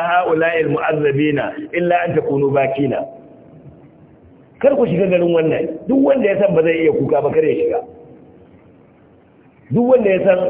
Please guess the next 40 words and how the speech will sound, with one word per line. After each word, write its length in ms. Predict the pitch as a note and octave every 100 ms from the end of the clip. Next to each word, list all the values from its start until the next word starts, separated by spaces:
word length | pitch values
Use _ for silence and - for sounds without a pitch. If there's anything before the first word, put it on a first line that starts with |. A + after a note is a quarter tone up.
| - - - -
ba 140 | D3 D3+
zai 180 | G#3+ G#3 G3+
iya 120 | F#3
ganin 300 | F3+ F#3 F#3+ -
abin 240 | D3+ G#3 G3
da 60 | F3+
ya 100 | F3+
faru 420 | E3 C#3 C#3+ D3+ - - C3+
ga 60 |
waɗancan 460 | E3+ A3+ F#3 E3+ E3
mutane, 400 | D#3+ D3+ B2+ A#2+ - - -
ka 100 | A2+
ga 100 | D3
malam 320 | D#3+ D#3+ B2+ C3
dutse, 260 | F3 F3 A#2+
ba 140 | A#2+ C#3
dutse 260 | A3 G#3+
irin 220 | F#3 E3+
na 80 | D#3+
Dalaba 320 | D3 C3 B2
ba, 140 | A#2+ B2 - - -
dutse, 320 | G#3 B3+ C4 F3
bakin 320 | F#3+ G3 G3+ G3+
dutse, 240 | A3 G#3 -
an 180 | F3
lalake 400 | F#3 F#3+ F3 D#3 D3
shi, 80 |
an 140 | D#3+ D#3+
mai 100 | D#3+
da 80 | -
shi 80 | A#2+ A#2
gida. 180 | - - - - - - - - - - -
Ka 100 | F#3
rasa 220 | G#3+ G#3+
da 80 | F#3
me 140 | F3 F3
suka 120 | -
yi 80 | F#3+
wannan 260 | F3 E3 F3
abu? 280 | D3 C#3+